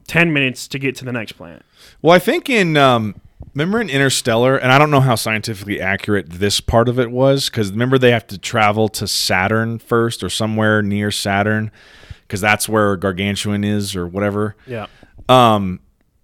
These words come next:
Speaker 2: it does. I think they said in that movie it takes them, like, two years to get to Saturn.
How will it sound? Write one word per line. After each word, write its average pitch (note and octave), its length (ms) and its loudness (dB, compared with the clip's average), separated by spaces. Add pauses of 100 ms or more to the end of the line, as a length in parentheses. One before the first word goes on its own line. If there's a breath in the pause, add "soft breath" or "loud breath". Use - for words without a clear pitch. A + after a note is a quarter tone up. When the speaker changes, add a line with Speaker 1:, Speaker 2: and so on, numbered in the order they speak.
(260)
Speaker 2:
it C#3+ 220 2
does. C3+ 260 2
I C3 80 0
think G3+ 140 0
they C4 240 2
said C3 280 4
in B2 60 -2
that A2+ 140 0
movie B2 240 0
it A2+ 40 -6
takes A2 220 -4
them, A2+ 140 -4
like, F#2+ 220 -4
two C#3+ 320 0
years G#2 580 -2
to - 80 -10
get F#2 240 -4
to - 60 -10
Saturn. F#2+ 640 -4